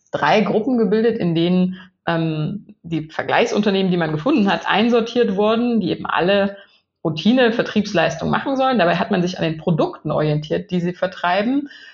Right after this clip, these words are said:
Ähm, und die Gruppen unterscheiden sich dahingehend, dass die eine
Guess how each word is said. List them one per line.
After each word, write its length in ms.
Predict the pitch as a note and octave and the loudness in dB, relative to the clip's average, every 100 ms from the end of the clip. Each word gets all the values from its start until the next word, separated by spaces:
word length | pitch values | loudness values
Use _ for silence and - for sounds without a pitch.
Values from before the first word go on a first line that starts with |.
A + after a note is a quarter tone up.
| - - | -10 -2
Ähm, 240 | F#3 F#3 | 2 2
und 240 | F#3 F#3 F3+ | 2 0 0
die 80 | |
Gruppen 680 | D#3+ F3 G#3 A3 G#3 G#3 G3+ | 0 -2 2 2 4 2 0
unterscheiden 480 | - F3+ E3+ E3+ F3+ | -2 0 2 2 2
sich 140 | F3+ F3 | 0 0
dahingehend, 400 | F3 G3 F#3+ E3+ | 0 2 2 0
dass 140 | F3+ | -2
die 120 | - | -4
eine 520 | - E3+ F#3 F3+ F3+ | 0 2 4 4 2